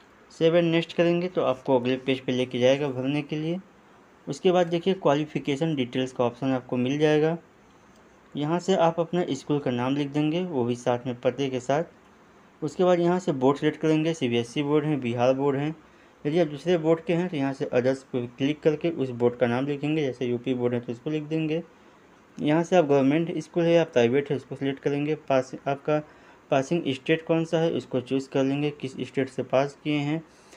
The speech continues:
यहाँ पे पासिंग डिस्ट्रिक्ट लिख देंगे, किस ज़िले से आप पास किए हैं अपना हाई स्कूल। यहाँ से passing year choose कर लेंगे, किस सन में आप हाई school pass हैं। आगे बढ़ेंगे, यहाँ पे percentage है या सीजीपीए है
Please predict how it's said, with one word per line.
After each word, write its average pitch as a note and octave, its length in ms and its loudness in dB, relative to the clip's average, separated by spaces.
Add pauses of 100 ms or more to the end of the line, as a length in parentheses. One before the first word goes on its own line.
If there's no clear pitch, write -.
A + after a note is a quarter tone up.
(200)
यहाँ E3 120 2
पे F3+ 100 -2
पासिंग D#3 380 0
डिस्ट्रिक्ट D3+ 360 -4
लिख D3+ 140 -2
देंगे, D#3 260 0
किस B2+ 260 -6
ज़िले B2 240 -2
से B2+ 140 -6
आप B2 180 -4
पास C3 220 0
किए C#3+ 200 -4
हैं C#3 260 -4 (640)
अपना C3+ 240 -4
हाई C3 160 0
स्कूल। D#3+ 360 -6 (1600)
यहाँ D#3 160 2
से F3+ 140 -4
passing D3+ 440 2
year C3 200 0
choose C#3 320 -4
कर D3+ 140 4
लेंगे, D3+ 320 2
किस B2+ 280 -6
सन B2+ 100 -2
में B2 120 0
आप B2 180 -4
हाई B2+ 120 4
school B2 220 -6
pass B2+ 360 -2
हैं। D#3 160 -4 (800)
आगे C#3 260 0
बढ़ेंगे, F3+ 360 2
यहाँ D#3 240 0
पे E3 120 -4
percentage B2+ 680 0
है D#3+ 140 4
या C#3 120 0
सीजीपीए B2 640 -2
है D3+ 220 -4